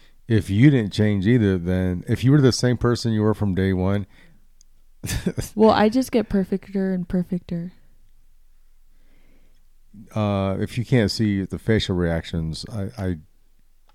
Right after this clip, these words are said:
Speaker 1: didn't agree with that. But, uh, that aside is,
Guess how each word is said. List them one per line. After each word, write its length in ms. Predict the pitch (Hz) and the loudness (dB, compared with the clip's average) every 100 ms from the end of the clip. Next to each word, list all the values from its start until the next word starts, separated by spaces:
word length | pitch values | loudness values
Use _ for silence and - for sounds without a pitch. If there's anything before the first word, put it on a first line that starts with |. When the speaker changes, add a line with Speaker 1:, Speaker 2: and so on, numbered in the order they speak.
| _ _ - | _ _ -2
Speaker 1:
didn't 260 | 107 87 82 | 0 0 -2
agree 200 | 80 80 | -4 -4
with 120 | 78 | -6
that. 240 | 76 - - - - | -8 -10 -12 -12 -4
But, 260 | - 110 - - - - - - | 2 2 0 -12 -20 -20 -18 -10
uh, 80 | 117 | -8
that 380 | 123 110 123 123 | 0 4 6 6
aside 600 | 107 120 117 104 95 - | 2 2 2 2 -2 -6
is, 680 | 123 107 101 92 87 - | -2 0 0 -2 -4 -8